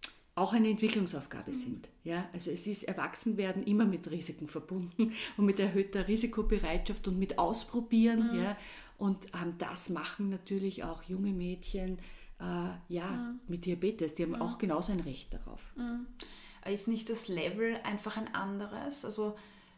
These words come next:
Speaker 2: ich glaub, jetzt ein, ein, ich sag jetzt mal, ein, vom Stoffwechsel her ein gesundes Mädchen zu
Speaker 1: Mhm.
Speaker 2: sein,
Speaker 1: Mhm.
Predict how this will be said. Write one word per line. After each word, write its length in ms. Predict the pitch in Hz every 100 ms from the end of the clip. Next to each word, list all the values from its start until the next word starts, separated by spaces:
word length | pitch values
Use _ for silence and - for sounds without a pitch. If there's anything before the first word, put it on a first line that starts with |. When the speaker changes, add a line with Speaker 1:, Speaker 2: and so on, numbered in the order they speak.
| -
Speaker 2:
ich 180 | 208
glaub, 380 | - 196 196 - - - - _
jetzt 240 | 208 202 -
ein, 160 | 202 208
ein, 380 | - 196 202 196 - _ -
ich 120 | 208
sag 100 | 214
jetzt 160 | 208 214
mal, 140 | 196
ein, 460 | 170 185 185 180 -
vom 180 | - 208
Stoffwechsel 640 | - 185 - 220 220 226
her 80 | 214
ein 100 | 208
gesundes 460 | 208 240 254 277
Mädchen 440 | 247 247 - 262 240
zu 100 | 202
Speaker 1:
Mhm. 40 |
Speaker 2:
sein, 420 | 202 233 233 247 254
Speaker 1:
Mhm. 380 | 233 220 226 226